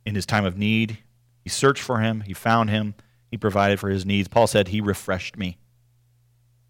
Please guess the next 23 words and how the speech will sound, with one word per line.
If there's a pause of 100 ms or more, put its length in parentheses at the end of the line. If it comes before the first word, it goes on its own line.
(800)
So, (300)
as
we
think
then
about
faithfulness,
as
we
think
about (720)
what
it
means
for
us
to
be
faithful, (2750)
may
the
Lord
grant